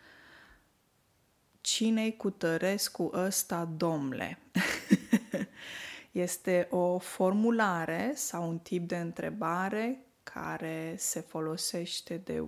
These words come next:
oameni simpli și se întâlnește mai des într-un limbaj informal. Adică când vorbești cu prietenii,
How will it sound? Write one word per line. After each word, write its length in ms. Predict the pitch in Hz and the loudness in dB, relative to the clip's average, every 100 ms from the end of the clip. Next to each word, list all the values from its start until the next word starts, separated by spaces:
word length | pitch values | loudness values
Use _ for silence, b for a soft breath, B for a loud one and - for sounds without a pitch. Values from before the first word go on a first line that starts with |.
| 160 | -2
oameni 560 | 170 185 196 196 190 202 | 0 0 0 0 -2 -2
simpli 760 | - 208 226 240 208 214 370 - B B B B | 0 2 2 0 0 -2 -2 -6 B B B B
și 360 | - - - 180 | -8 -4 -2 -2
se 640 | - 170 165 165 170 175 - _ _ _ _ | -2 0 0 0 0 -2 -8 _ _ _ _
întâlnește 800 | - 185 - 190 196 233 - 196 | -4 -2 0 0 2 0 -2 0
mai 360 | 180 180 185 185 196 | 2 2 2 0 0
des 400 | 180 208 247 - | 0 2 0 0
într-un 500 | 196 185 - 180 175 | -2 -4 -2 -2 -2
limbaj 840 | 170 170 170 202 202 196 190 - _ | -2 0 2 2 2 0 -2 -6 _
informal. 1200 | 202 202 202 208 - 180 175 175 160 139 - - - _ _ _ _ _ _ _ B B B B | 0 2 2 0 -4 -2 0 0 0 -2 -6 -12 -20 _ _ _ _ _ _ _ B B B B
Adică 460 | 170 170 170 165 | -2 0 0 -2
când 280 | 160 165 165 | -4 -4 -2
vorbești 520 | 160 170 185 180 - | 0 2 2 2 0
cu 80 | - | -6
prietenii, 1200 | 160 - 175 254 233 226 208 208 208 202 208 220 | -4 -2 0 2 0 -2 -2 0 0 2 0 -2